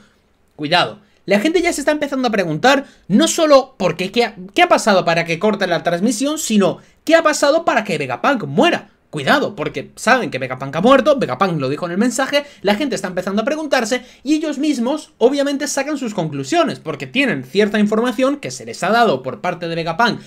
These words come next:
y por parte del gobierno y por parte de las noticias, y ellos, teniendo esa información, empiezan a opinar cada uno, empiezan a sacar conclusiones de, "Pues yo creo que ha pasado esto, yo creo que ha pasado lo otro",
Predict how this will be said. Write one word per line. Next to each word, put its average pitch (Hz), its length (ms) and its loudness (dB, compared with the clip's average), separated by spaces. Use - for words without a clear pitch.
y 190 100 -4
por 131 240 -8
parte 202 260 2
del 180 140 -6
gobierno 170 400 0
y - 20 -8
por 113 240 -14
parte 165 300 -6
de 120 80 -10
las 151 160 -6
noticias, 214 500 -2
y 262 100 0
ellos, 196 320 -4
teniendo 247 360 0
esa 233 140 -2
información, 220 580 -2
empiezan 320 320 -4
a 262 80 -2
opinar 226 400 -2
cada 151 240 -2
uno, 226 160 0
empiezan 165 320 -6
a 180 60 -8
sacar 196 320 -6
conclusiones 170 760 -2
de, 156 200 -8
"Pues 214 340 -4
yo 269 160 -6
creo 151 220 -6
que 143 100 -8
ha 135 60 -6
pasado 247 340 -2
esto, 247 420 -2
yo 226 220 2
creo 160 200 -4
que 139 60 -10
ha 131 60 -8
pasado 262 320 -2
lo 254 80 2
otro", 233 280 0